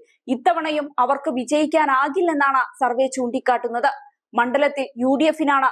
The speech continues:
സർവേ മുൻതൂക്കം നൽകുന്നത്. എന്നാൽ ഫലം അട്ടിമറിയാനുള്ള സാധ്യതയുണ്ടെന്നും മറ്റു ഘടകങ്ങൾ ഇക്കാര്യത്തിൽ നിർണായകമാകുമെന്നും സർവേ പറയുന്നുണ്ട്.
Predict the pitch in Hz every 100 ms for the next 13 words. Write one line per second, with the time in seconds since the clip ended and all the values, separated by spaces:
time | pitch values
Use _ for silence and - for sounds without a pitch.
0 | - 254 240 262 240 240 240 269 247 240
1 | 233 220 226 233 269 - _ _ - 330
2 | 381 427 415 339 381 - 277 277 381 370
3 | 370 359 359 349 349 311 294 330 370 339
4 | 320 311 262 - _ - 254 285 370 311
5 | 311 330 330 330 - 277 285 330 320 311
6 | 294 262 254 311 320 330 311 302 320 302
7 | 277 247 _ 262 254 277 269 247 247 240
8 | 254